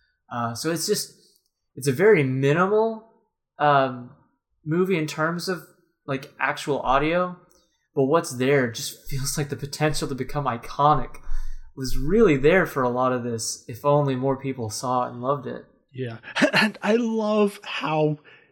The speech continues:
Speaker 2: scary they are. Like, when he first fixes that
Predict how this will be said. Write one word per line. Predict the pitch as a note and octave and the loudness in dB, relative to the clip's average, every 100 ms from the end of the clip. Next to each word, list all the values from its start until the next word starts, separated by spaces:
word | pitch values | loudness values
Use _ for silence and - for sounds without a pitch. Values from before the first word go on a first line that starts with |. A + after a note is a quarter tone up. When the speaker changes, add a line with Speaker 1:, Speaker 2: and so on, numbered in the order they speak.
| - | -12
Speaker 2:
scary | - - - - D#3 D#3 C#3 B2 | -6 -4 -4 2 4 6 6 4
they | A2 G#2 | -2 -6
are. | G2 G#2 - _ _ _ _ _ - | -8 -10 -14 _ _ _ _ _ 0
Like, | E3+ | 6
when | G3 | 8
he | G#3 | 6
first | G3 G#3 G3 - - | 6 6 6 4 0
fixes | F3+ - E3 D3 | -2 0 -2 4
that | C#3+ D#3 | 2 2